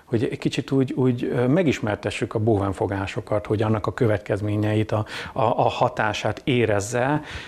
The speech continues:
és utána szoktunk belenyúlni komolyabban. Annak függvényében, hogy a visszajelzés során mi jön, ugye nagyon fontos az, hogy akik visszajönnek, hogy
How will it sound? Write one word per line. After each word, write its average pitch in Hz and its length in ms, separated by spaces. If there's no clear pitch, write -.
és - 180
utána 110 640
szoktunk 113 460
belenyúlni 104 540
komolyabban. 98 680
Annak 120 380
függvényében, 120 800
hogy 101 180
a 95 60
visszajelzés 107 640
során - 360
mi 127 120
jön, 117 360
ugye 110 220
nagyon 120 300
fontos 107 440
az, 101 200
hogy 98 80
akik - 260
visszajönnek, 110 800
hogy 98 220